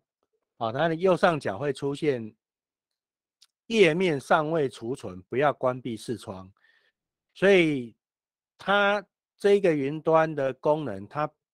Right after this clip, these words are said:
没有帮你随时存档。啊，这个请你要注意哦。所以你做一做之后，做了几分钟之后，请你在左边这里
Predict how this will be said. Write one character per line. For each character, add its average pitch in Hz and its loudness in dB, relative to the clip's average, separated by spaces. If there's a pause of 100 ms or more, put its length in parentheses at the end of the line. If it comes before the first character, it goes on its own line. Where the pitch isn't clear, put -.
没 117 -8
有 110 -6
帮 131 -2
你 92 -12
随 113 -10
时 98 -12
存 98 -14
档。 - -6 (960)
啊， 117 -2
这 190 2
个 175 8
请 151 -2
你 160 -2
要 151 4
注 151 0
意 147 0
哦。 113 -2 (380)
所 208 4
以 202 4
你 151 -2
做 208 6
一 160 0
做 185 4
之 175 -8
后， 165 -4
做 185 0
了 147 -2 (220)
几 123 -14
分 170 -6
钟 160 -4
之 151 -8
后， 147 -2
请 147 -10
你 135 -4
在 147 -2 (100)
左 95 -8
边 143 -2
这 139 -2
里 80 -10